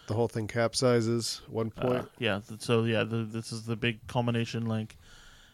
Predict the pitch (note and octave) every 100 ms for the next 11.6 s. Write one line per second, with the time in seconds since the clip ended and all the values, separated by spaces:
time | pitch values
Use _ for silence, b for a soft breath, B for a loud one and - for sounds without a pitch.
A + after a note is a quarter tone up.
0 | b b - A#2 B2+ B2+ B2+ B2 A#2 -
1 | - - C3+ C3 B2+ C3+ C3 B2 C3 D3
2 | D3+ - - B2 - B2+ A2+ B2 A#2 A2+
3 | C3+ C#3 C#3+ C#3 C#3 - - - - -
4 | - - - G#2+ G#2+ G#2+ - - B2 A#2
5 | A2 - A2+ G#2+ - A2+ A#2 G#2+ G#2+ A2+
6 | G#2+ G#2+ - b b b b b - B2+
7 | C3 C#3+ C3+ C#3+ C#3 - C#3 F3+ F3 -
8 | B2 A#2+ C3 A2 G#2+ B2 A#2+ A#2 A2+ A2+
9 | A2+ - - - A2+ A2 A2 A2 A2+ A2+
10 | _ _ b b b b b b b b
11 | G#2 G#2 G2+ G2 G#2